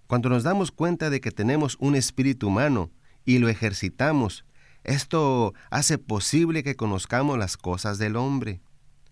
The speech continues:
Pablo era un hombre que ejercitaba constantemente su espíritu humano,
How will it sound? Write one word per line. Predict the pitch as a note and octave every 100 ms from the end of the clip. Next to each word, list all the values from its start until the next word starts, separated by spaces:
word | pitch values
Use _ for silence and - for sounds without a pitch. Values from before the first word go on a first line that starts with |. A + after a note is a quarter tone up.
| - - - - -
Pablo | - A3 G#3 F3
era | F3
un | E3
hombre | B2+ D3+ C#3+ C#3+
que | A#2
ejercitaba | G2+ G2 - A2+ - C3 C#3
constantemente | B2 F#2+ F#2 - - C#3 D#3 D3 A#2 G#2+ C3+ C#3+ C#3+ C3+
su | F2+
espíritu | E2+ - - D3 C#3+ - D3 -
humano, | E2+ E2 A2+ G2+ C#2+